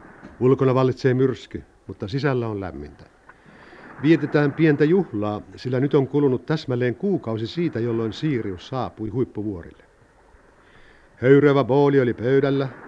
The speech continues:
miehet keskustelivat hiljaisella äänellä keskenään. Jäätynyt mies tuijottaa alakuloisena eteensä. Hän ei puhu juuri mitään. Tohtori Kastela seuraa levottomana ystävänsä päivä päivältä lisääntyvää alakuloisuutta.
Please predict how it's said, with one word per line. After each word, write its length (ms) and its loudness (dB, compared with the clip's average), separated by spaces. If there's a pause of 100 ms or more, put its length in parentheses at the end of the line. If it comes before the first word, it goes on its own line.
(280)
miehet 300 2
keskustelivat 640 -6
hiljaisella 460 -2
äänellä 340 -10
keskenään. 460 -16 (1500)
Jäätynyt 440 4
mies 280 4
tuijottaa 640 -2
alakuloisena 720 -2
eteensä. 420 -10 (680)
Hän 160 -2
ei 120 2
puhu 240 -2
juuri 300 -6
mitään. 320 -12 (1120)
Tohtori 340 0
Kastela 380 -2
seuraa 440 0
levottomana 560 -6
ystävänsä 440 -6 (140)
päivä 320 -2
päivältä 480 -4
lisääntyvää 580 -8
alakuloisuutta. 840 -16